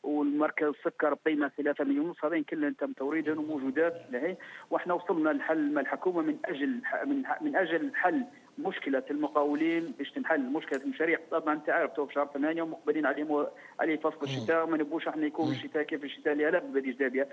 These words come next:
Speaker 1: لكن الحمد لله ممكن تو يشرح لك المهندس إبراهيم، احنا تواصلنا مع الحكومة الحل ونحل جميع مشاكل مشاريع جدابية،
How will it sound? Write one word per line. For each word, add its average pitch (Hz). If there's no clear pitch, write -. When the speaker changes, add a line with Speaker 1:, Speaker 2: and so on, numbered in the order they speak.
Speaker 1:
لكن 185
الحمد 180
لله 175
ممكن 156
تو 143
يشرح 151
لك 147
المهندس 139
إبراهيم، 139
احنا 151
تواصلنا 151
مع 139
الحكومة 156
الحل 180
ونحل 143
جميع 139
مشاكل 143
مشاريع 135
جدابية، 190